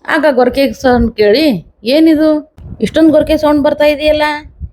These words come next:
ಏನಾಗಿದೆ ಈ ಯಜಮಾನ್ತಿಗೆ?" ಅಂತ, "ಯಜಮಾನ್ತಿ, ಯಜಮಾನ್ತಿ" ಅಂತ ಹೇಳ್ತಾನೆ. ಆಗ ಏನೂ ರಿಪ್ಲೈ ಬರೋದಿಲ್ಲ. ಅದನ್ನ ಕಂಡು, "ಏನಿದವಳು ಬಾಗ್ಲ ಹಾಕದೆ ಮಲ್ಕೊಂಡಿರ್ತಾಳಲ್ಲ, ಮೊಬೈಲ್ನಲ್ಲಿ ಮಾತಾಡ್ಕೊಂಡು ಬಂದು ಮಲ್ಗೋಕ್ಕಾಗತ್ತೆ,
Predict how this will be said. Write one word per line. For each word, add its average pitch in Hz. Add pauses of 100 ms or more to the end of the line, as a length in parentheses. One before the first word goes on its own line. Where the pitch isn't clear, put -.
(260)
ಏನಾಗಿದೆ 294
ಈ 285
ಯಜಮಾನ್ತಿಗೆ?" 277 (320)
ಅಂತ, 208 (640)
"ಯಜಮಾನ್ತಿ, 269
ಯಜಮಾನ್ತಿ" 294 (340)
ಅಂತ 220
ಹೇಳ್ತಾನೆ. 226 (640)
ಆಗ 247
ಏನೂ 254
ರಿಪ್ಲೈ 262
ಬರೋದಿಲ್ಲ. 220 (260)
ಅದನ್ನ 269
ಕಂಡು, 233 (480)
"ಏನಿದವಳು 311 (360)
ಬಾಗ್ಲ 254
ಹಾಕದೆ 294
ಮಲ್ಕೊಂಡಿರ್ತಾಳಲ್ಲ, 285 (840)
ಮೊಬೈಲ್ನಲ್ಲಿ 277
ಮಾತಾಡ್ಕೊಂಡು 269
ಬಂದು 269
ಮಲ್ಗೋಕ್ಕಾಗತ್ತೆ, 269